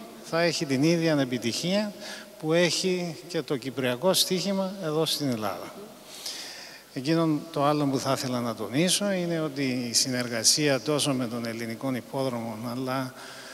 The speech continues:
και κατ' επέκταση με τον οπαπ, που είναι μια τεράστια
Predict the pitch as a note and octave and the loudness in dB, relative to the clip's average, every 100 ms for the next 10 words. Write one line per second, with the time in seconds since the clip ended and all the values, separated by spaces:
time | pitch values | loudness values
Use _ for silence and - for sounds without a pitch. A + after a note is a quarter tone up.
0 | - - C3 B2+ B2 - D#3 C#3+ - B2 | -12 -6 -2 -2 -2 2 2 2 0 4
1 | - B2+ A2 A2+ - B2 B2 B2 A#2 - | 4 4 -4 -8 -8 -4 -2 0 -2 2
2 | B2+ E3+ - - - C#3+ C#3 C3+ B2+ C3+ | 4 4 2 -12 -6 0 2 4 4 4
3 | C3+ B2+ A#2 A2+ - - A2+ B2+ C3+ - | 4 2 0 -4 -8 -2 2 4 6 6
4 | - A2+ A2 | 4 -2 -6